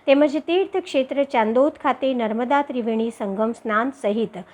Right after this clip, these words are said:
પિતૃમોક્ષના વિવિધ વિધાન અર્થે મોટી સંખ્યામાં ભાવિ ભક્તો ઉમટ્યા હતા. હિન્દુ શાસ્ત્રમાં અમાવસ્યાના દિવસે પિતૃ કાર્ય પવિત્ર નદીઓમાં સ્નાન તેમજ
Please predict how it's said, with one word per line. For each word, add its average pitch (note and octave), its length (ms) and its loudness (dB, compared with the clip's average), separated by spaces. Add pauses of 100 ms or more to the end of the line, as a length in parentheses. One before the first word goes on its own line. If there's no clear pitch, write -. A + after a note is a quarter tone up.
(300)
પિતૃમોક્ષના D4+ 920 2
વિવિધ A#3 360 -2
વિધાન A3 460 0
અર્થે A#3+ 420 -2
મોટી A3 340 -2
સંખ્યામાં B3 600 -2
ભાવિ G3+ 380 0
ભક્તો G#3+ 300 -6 (100)
ઉમટ્યા G3+ 380 -2
હતા. G#3 300 0 (500)
હિન્દુ D#4+ 280 6
શાસ્ત્રમાં D4+ 720 4
અમાવસ્યાના B3 840 2
દિવસે A#3+ 460 -2
પિતૃ D4 420 -4
કાર્ય A#3 320 2
પવિત્ર A3 500 -2
નદીઓમાં A#3 580 0
સ્નાન B3 380 0
તેમજ G#3+ 440 2